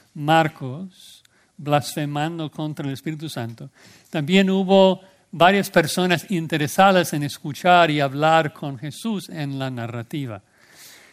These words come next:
Eh, mucha gente le hacía preguntas. Y aquí en, en Marcos diez vemos una de las preguntas más repetidas y más importantes. Y es la pregunta,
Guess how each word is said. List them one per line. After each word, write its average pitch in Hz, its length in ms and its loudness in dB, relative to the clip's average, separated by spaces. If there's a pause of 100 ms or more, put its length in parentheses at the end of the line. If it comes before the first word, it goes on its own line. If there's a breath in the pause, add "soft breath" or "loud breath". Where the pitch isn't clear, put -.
(140 soft breath)
Eh, 156 220 -12
mucha 156 320 -4
gente 151 380 -4
le 139 260 -4
hacía 131 560 -2
preguntas. 170 1040 -2 (560 soft breath)
Y 151 400 -6
aquí 202 460 -2
en, 175 280 -4 (320 soft breath)
en 160 160 -6
Marcos 180 540 2
diez 170 480 4
vemos 165 600 -2
una 220 280 2
de 208 80 4
las 190 140 4
preguntas 180 500 0
más 170 540 0
repetidas 160 880 0
y 170 140 -6
más 160 360 0
importantes. 143 1000 -6 (420 soft breath)
Y 151 100 -6
es 143 120 -6
la 165 160 4
pregunta, 143 560 -6